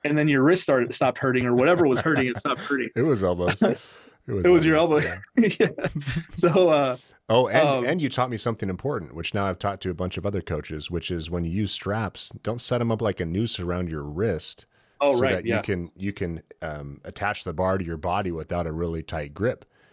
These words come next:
Speaker 2: 'Cause if you
Speaker 1: Right.
Speaker 2: do that, the, the amount of tension, um, that's added to your arm
Speaker 1: Exactly.
Speaker 2: is clearly more than my tendons could bear, and that was pissing everything off. And so you had
Speaker 1: Exactly.
Speaker 2: me change the way that I attached my straps, and then you had me, um, uh,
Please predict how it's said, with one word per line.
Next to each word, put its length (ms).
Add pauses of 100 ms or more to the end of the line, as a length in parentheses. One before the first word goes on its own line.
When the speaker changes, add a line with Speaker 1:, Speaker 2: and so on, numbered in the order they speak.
(320)
Speaker 2:
'Cause 160
if 100
you 60
Speaker 1:
Right. 120
Speaker 2:
do 80
that, 280
the, 240
the 160
amount 220
of 140
tension, 540 (260)
um, 240
that's 200
added 300
to 120
your 100
arm 240
Speaker 1:
Exactly. 120
Speaker 2:
is 220 (600)
clearly 300
more 220
than 100
my 140
tendons 420
could 140
bear, 220
and 100
that 80
was 100
pissing 320
everything 360
off. 360
And 120
so 120
you 160
had 120
Speaker 1:
Exactly. 380
Speaker 2:
me 40
change 120
the 80
way 200
that 140
I 100
attached 500
my 100
straps, 460
and 100
then 100
you 80
had 200
me, 280 (460)
um, 460 (360)
uh, 300